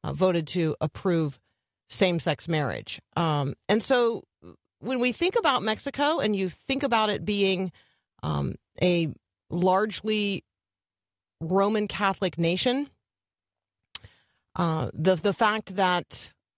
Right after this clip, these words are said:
in Mexico, abortion is now legal and same-sex marriage is now approved, um, in many states, you know, I just think you have to ask yourself, what does it mean to be Roman Catholic?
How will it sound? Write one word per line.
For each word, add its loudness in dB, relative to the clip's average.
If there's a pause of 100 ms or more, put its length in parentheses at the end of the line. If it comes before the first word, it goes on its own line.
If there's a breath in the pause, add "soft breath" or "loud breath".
(220)
in 2
Mexico, 0
abortion 0
is 0
now 2
legal 0
and 0
same-sex 0
marriage 0
is -2
now 2
approved, 0 (540)
um, -2 (880)
in 4
many 2
states, -4 (1120)
you 0
know, 0
I 0
just -2
think 0
you 4
have 0
to -2
ask 0
yourself, -2 (680)
what 2
does 0
it 0
mean 0
to -2
be 0
Roman -2
Catholic? -8